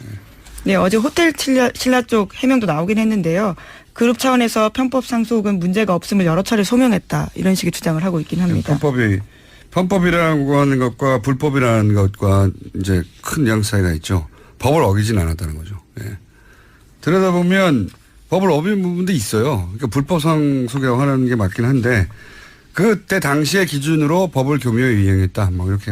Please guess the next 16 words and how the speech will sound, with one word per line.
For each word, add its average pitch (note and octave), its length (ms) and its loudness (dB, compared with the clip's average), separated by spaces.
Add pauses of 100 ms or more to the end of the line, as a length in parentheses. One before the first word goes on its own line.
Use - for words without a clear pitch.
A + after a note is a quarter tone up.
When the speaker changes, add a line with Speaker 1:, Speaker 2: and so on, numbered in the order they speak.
Speaker 1:
정도 F2+ 220 -10
볼 F#2 120 -10
수 - 140 -12
있는데, F#2 240 -10 (360)
<clears throat> F3+ 1200 -2
이게 D#3+ 140 0
별거 E3 260 -2
아니고 D3 320 0
돈 D3 160 0
때문에 E3 160 0
다 A2+ 140 -2
일어나는 G2+ 280 0
일입니다. F2 300 -8 (760)
세금 C#3 220 0
덜 G2+ 140 0
내려고. F2 340 -4